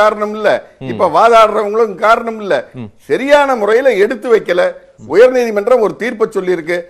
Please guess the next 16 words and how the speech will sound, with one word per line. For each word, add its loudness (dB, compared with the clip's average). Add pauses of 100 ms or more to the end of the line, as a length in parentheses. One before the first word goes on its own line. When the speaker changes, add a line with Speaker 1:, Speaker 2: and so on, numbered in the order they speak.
(120)
Speaker 1:
அந்த -2
தீர்ப்பை 2
உச்சநீதிமன்றம் -2
வந்து, 0 (500)
ம-, 0 (120)
அப்-, -4
அப்சல்யூட் -4
பண்ணியிருக்கு. -4 (340)
இதுக்கு -4
மேல 2
என்ன 0
பண்ணணும்னு -2
சொன்னா, -2 (260)
ஏற்கனவே 2
இன்னைக்கு 0
சட்டசபையில 4